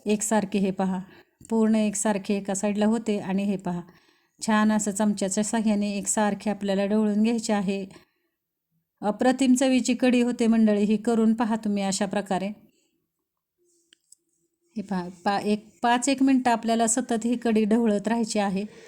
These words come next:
आणि कुठेही, आता मी कढी ही उकळून देणार आहे. हे पहा, उकळली आहे कढी आपली. उकळली तर यात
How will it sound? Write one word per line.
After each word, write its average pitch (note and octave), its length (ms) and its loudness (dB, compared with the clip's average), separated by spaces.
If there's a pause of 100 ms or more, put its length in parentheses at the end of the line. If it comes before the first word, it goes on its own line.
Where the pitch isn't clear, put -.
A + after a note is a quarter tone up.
(640)
आणि G#3+ 180 2
कुठेही, C4+ 480 4
आता A#3 220 2
मी A3+ 120 2
कढी B3+ 240 2
ही B3+ 200 4
उकळून B3+ 440 2
देणार A3+ 300 4
आहे. G#3 280 0 (200)
हे G#3 80 -2
पहा, G3 260 0
उकळली A#3 500 0
आहे A#3 80 2
कढी A3 280 0
आपली. F#3+ 300 -2 (420)
उकळली B3+ 480 2
तर C4 100 2
यात B3+ 180 4